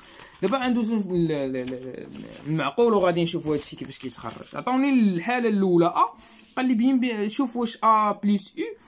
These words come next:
كتساوي جوج أو بار. غادي نعتبر بأنها صحيحة وغادي نشوف داك الشيء واش لوجيك ولا لا. غادي نبقى غادي معاها بليكيفالونس. عندي أو، عندي ان بلس أو كتساوي جوج أو بار، وخصنا عارفين بأن أو كتساوي إكسبونونسيال أو دو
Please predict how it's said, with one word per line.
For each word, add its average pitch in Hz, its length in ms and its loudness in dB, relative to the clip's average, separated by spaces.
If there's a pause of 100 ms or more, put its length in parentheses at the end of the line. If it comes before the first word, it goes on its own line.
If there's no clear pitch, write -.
(160)
كتساوي 269 380 0
جوج 262 220 2 (120)
أو 196 140 4
بار. 139 300 0 (680)
غادي 302 220 2
نعتبر 277 440 -2
بأنها 254 360 2
صحيحة 277 400 -2
وغادي 269 260 2
نشوف 262 220 0
داك 233 140 -4
الشيء - 260 -6
واش 214 220 -2
لوجيك 240 540 2
ولا 196 180 4
لا. 151 240 2
غادي 214 180 0
نبقى 226 220 -2
غادي 196 240 0
معاها 175 200 0
بليكيفالونس. 147 800 -4 (540)
عندي 247 380 0
أو، 214 320 2 (260)
عندي 226 260 0
ان 262 140 0
بلس 254 280 0
أو 294 60 -2
كتساوي 262 280 -2
جوج 254 220 -2
أو 233 220 4
بار، 131 300 0
وخصنا 247 300 -2
عارفين 247 500 0
بأن 226 260 2
أو 277 160 -2
كتساوي 262 300 -4
إكسبونونسيال 269 600 -4
أو 277 60 4
دو 240 140 2